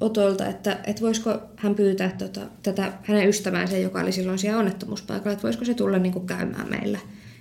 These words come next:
Että jos mä voisin kysyä, niinku, häneltä tiettyjä asioita. Ja totta kai mä tiesin, että se ei kaikkeen, niinku, kun on, niinku, vaitiolovelvollisuudet ja kaikki tämmöiset, niin pysty, niinku, vastaamaan. Mut tavallaan se, että mä sain, niinku,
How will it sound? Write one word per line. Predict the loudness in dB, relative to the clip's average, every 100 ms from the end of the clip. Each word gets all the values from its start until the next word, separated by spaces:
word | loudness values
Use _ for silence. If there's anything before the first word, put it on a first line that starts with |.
| -4
Että | 0 2
jos |
mä | 4 6
voisin | 6 6
kysyä, | 4 2 0
niinku, | -2 -6 -6 -10 -18 -2
häneltä | 4 4 4
tiettyjä | 2 0 0 -2 0
asioita. | 2 2 2 2 0 -2 -8 -18 -18 -16 -16 -8 -4 4
Ja | 6 6 2 -8 -14 -16 -20 -20 -20 -20 -20 -20 -2
totta | 0 4
kai | 4
mä | 6
tiesin, | 8 8 8 6
että | 4 0
se | 2 2
ei | 2
kaikkeen, | 2 2 2 0 2
niinku, | 0 -2
kun | -2 -2
on, | -2 -2 -6 -18 -20 -20 -20 -6
niinku, | -2 0 2
vaitiolovelvollisuudet | 4 4 4 2 2 2 4 4 4 4 4 4
ja | 2
kaikki | 2 2
tämmöiset, | 2 2 2 0
niin | 0 2
pysty, | 2 4 2
niinku, | 2 0 0
vastaamaan. | 0 0 -2 2 6 6 6 4 0 -14 -18 -8 -2
Mut | 2
tavallaan | 4 6 6 4
se, | 4 2
että | 2 4
mä | 4 4
sain, | 4 4
niinku, | 4 2 2